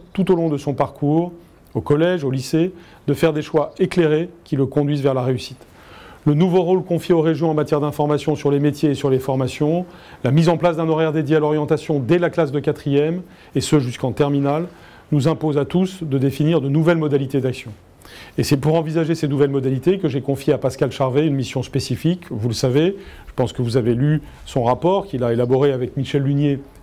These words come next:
et Didier Lacroix. Eh bien, c'est sur la base de ce rapport que j'engage une concertation avec les organisations syndicales et professionnelles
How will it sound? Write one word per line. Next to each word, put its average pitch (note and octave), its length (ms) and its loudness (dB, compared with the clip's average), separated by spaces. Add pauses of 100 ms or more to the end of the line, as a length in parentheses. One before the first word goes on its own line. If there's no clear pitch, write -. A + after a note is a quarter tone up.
(120)
et D#3+ 80 4
Didier C3+ 280 0
Lacroix. D3+ 500 0 (500)
Eh C#3+ 60 2
bien, D3+ 180 4
c'est C#3+ 140 -6
sur D#3+ 120 2
la D3+ 80 2
base D#3 180 0
de D3 60 -6
ce D3+ 140 -2
rapport D#3 440 0
que C#3 100 -2
j'engage C3+ 320 0
une C#3 100 -2
concertation C#3+ 580 0
avec C3 200 -2
les A#2+ 100 -2
organisations B2+ 560 0
syndicales C#3 580 0
et E3+ 60 -4
professionnelles C#3+ 720 0